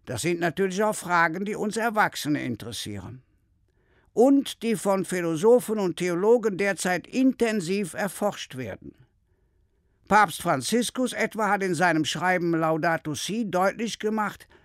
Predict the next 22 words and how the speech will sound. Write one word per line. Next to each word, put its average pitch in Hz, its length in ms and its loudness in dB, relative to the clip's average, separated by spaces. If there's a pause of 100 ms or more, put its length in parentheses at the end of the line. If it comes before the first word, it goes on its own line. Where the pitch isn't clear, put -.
(280)
dass 147 200 -6
wir 185 140 -2
Menschen 190 540 -2
nur 180 260 -2
Teil 247 380 2
der 165 160 -2
Schöpfung 117 560 -4
sind 98 420 -12 (720)
und 220 220 2
unser 160 340 0
Verhältnis 185 720 -2
zur 160 200 -4
Natur 165 520 -2
verbessern 113 680 -6
sollten. - 480 -14 (840)
In 120 220 0
Münster 175 640 4
gibt 196 260 -2
es 202 220 -4
gar 185 180 0
einen 180 400 2
Lehrstuhl 190 840 2